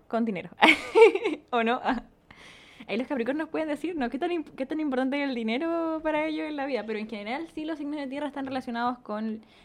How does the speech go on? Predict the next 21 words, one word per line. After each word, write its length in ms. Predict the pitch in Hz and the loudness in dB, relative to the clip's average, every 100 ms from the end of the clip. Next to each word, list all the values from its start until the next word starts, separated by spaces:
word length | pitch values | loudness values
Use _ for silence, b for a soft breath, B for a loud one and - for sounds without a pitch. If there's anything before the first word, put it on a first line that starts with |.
| B | B
la 80 | |
fertilidad 640 | 190 190 190 175 180 202 214 | -10 -10 -8 -4 -2 0 -2
y 60 | 208 | -4
las 100 | 202 | -8
cosas 220 | 196 190 | -12 -12
materiales. 520 | 190 175 160 - - - - _ _ _ _ _ _ _ _ - - | -12 -10 -10 -10 -14 -20 -20 _ _ _ _ _ _ _ _ -20 -10
Em, 640 | 196 190 180 175 156 - - B B B B B | -8 -6 -8 -12 -14 -16 -20 B B B B B
y 380 | 262 302 320 330 | -6 -2 0 0
bueno, 180 | 240 220 | 0 0
la 140 | 208 | 0
carta 680 | 202 220 262 320 330 330 330 330 | 0 -4 -2 -4 -2 0 -2 -4
que 100 | 285 | -4
los 120 | 285 277 | -4 -2
representa 540 | 277 233 247 247 285 | -4 -4 -4 -4 -4
en 60 | 285 | -4
el 80 | 269 | -4
tarot, 360 | 220 208 196 - - - | -4 -4 -4 -8 -10 -2
el 80 | |
arcano 420 | 226 202 214 247 247 - | 0 0 -2 -2 -6 -8
del 300 | 190 185 175 | -8 -8 -6
diablo, 500 | 160 180 202 196 | -4 -4 -4 -8